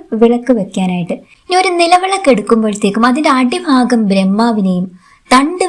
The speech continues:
വിഷ്ണു ഭഗവാനെയും മുകൾ ഭാഗം ശിവനെയും സൂചിപ്പിക്കുന്നു എന്നാണ് നമ്മുടെ സങ്കല്പം. അതുപോലെ തന്നെ നിലവിളക്കിന്റെ നാളം ലക്ഷ്മി ദേവിയെയും പ്രകാശം സരസ്വതി ദേവിയെയും, നാളത്തിൽ നിന്ന് ഉതിരുന്ന ഒരു ചൂടുണ്ടല്ലോ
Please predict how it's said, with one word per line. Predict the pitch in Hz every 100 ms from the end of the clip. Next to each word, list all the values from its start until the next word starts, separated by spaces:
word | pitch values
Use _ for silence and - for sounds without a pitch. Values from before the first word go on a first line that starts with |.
| 277
വിഷ്ണു | 233 - 269 254
ഭഗവാനെയും | 208 202 196 190 202 - - -
മുകൾ | 269 320 381 311
ഭാഗം | 240 214 233 247 -
ശിവനെയും | - 269 285 302 330
സൂചിപ്പിക്കുന്നു | 330 226 220 240 247 240 233 302 -
എന്നാണ് | 294 247 214
നമ്മുടെ | 202 202
സങ്കല്പം. | 202 185 170 170 285 - _ _ _ _ _ 233
അതുപോലെ | 247 311 349 339 302
തന്നെ | 208 208 220
നിലവിളക്കിന്റെ | 240 294 330 339 339 330 294 226
നാളം | 208 208 240 214 247 - 214
ലക്ഷ്മി | 214 220 - 320
ദേവിയെയും | 269 214 202 202 185 190 190 190 _ - - 247
പ്രകാശം | 262 247 330 330 339
സരസ്വതി | 339 262 247 254 320 311 320
ദേവിയെയും, | 226 196 190 190 185 190 - - _ _ -
നാളത്തിൽ | 233 262 302 330 349 339
നിന്ന് | 339 339
ഉതിരുന്ന | 240 233 247 254 247
ഒരു | 233
ചൂടുണ്ടല്ലോ | 240 - 233 254 240 175 170 175